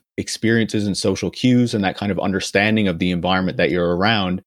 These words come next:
cannot be seen when those things are built into the technologies and, and I guess kind of the interactions that come of them.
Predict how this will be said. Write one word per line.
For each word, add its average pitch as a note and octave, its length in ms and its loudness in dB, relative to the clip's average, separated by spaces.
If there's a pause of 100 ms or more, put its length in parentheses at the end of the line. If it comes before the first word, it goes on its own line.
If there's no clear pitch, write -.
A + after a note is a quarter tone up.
cannot A2 280 0
be G2 120 0
seen A2 460 0
when F#2+ 180 2
those F2+ 180 0
things G2 300 0
are F2+ 160 -2
built G2+ 320 0
into F#2+ 680 2 (100)
the G2 80 -2
technologies F#2 760 0
and, E2+ 280 -2
and F2 280 -4 (120)
I E2+ 60 -2
guess - 180 0
kind F#2+ 200 -2
of E2+ 80 -2
the E2 280 0 (120)
interactions F#2+ 720 0
that E2+ 160 -2
come G#2 180 -2
of F#2 140 -4
them. - 160 -10